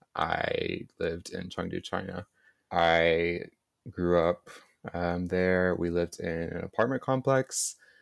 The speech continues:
um, with a couple other expat families, M K families. So there are a lot of T C Ks around us.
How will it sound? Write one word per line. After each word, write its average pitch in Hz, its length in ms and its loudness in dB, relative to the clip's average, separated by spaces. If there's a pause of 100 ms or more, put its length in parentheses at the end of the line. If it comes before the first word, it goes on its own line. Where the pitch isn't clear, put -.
(180)
um, 82 240 0
with 82 120 -4
a 85 40 0
couple 90 300 -2
other 87 560 4 (100)
expat - 460 -2
families, 85 600 -2
M 85 140 -6
K 85 180 0
families. 82 600 -6 (160)
So - 160 -2
there 85 100 4
are 85 40 2
a 85 60 2
lot 87 140 6
of 87 80 2
T 98 160 -4
C 92 160 -6
Ks 80 300 -2
around 82 340 -6
us. 90 400 -2